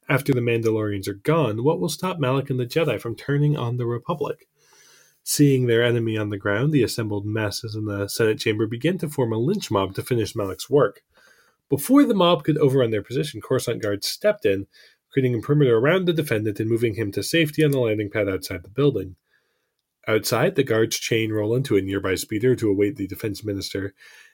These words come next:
heading the proceedings, but a guard piloting the speeder takes off.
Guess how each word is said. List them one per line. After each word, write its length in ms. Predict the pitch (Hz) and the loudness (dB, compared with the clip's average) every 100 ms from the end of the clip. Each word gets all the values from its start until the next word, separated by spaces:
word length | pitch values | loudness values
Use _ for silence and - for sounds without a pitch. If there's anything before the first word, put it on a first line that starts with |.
| _ _ _ _ - | _ _ _ _ -8
heading 300 | - 165 143 | 2 4 6
the 80 | 131 | 4
proceedings, 520 | 156 269 262 175 151 | 4 4 6 4 2
but 180 | 185 180 | 2 2
a 80 | |
guard 400 | 165 214 240 226 - - | 2 2 2 0 -2 -2
piloting 420 | 151 160 160 156 | 2 4 4 4
the 80 | 147 | 0
speeder 400 | - 127 113 113 | 0 -2 0 0
takes 280 | - 92 135 | -2 -4 -2
off. 320 | 104 85 | -4 -4